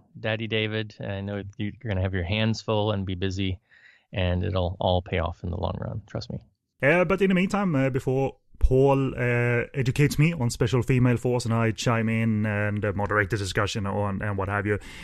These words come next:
Speaker 2: we're gonna do some quick contact information. This is Podcast on Fire and our sub-series, The Dynasty Report, uh, and, uh, we are available on podcastonfire dot com, where we have plenty of shows, uh,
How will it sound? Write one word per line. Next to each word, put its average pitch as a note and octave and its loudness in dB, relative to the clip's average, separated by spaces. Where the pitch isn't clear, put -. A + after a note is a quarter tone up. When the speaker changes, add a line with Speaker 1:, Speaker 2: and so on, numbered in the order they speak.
Speaker 2:
we're C3+ 4
gonna B2 4
do A#2 2
some G2 -2
quick - -10
contact G#2+ -4
information. F#2+ -4
This F#2 -4
is F#2+ -2
Podcast G#2 -2
on G2+ -2
Fire D3+ 0
and C3+ 2
our B2+ 4
sub-series, A#2+ 0
The B2+ 0
Dynasty A#2+ 2
Report, G2+ 0
uh, A2 -2
and, A2 -2
uh, A#2 0
we B2+ 0
are B2+ 2
available D3 0
on D#3 0
podcastonfire C3 4
dot G#2 -2
com, G#2 0
where G#2 0
we A#2+ 2
have A#2+ 2
plenty C3 4
of A#2+ 2
shows, B2 2
uh, A2+ 2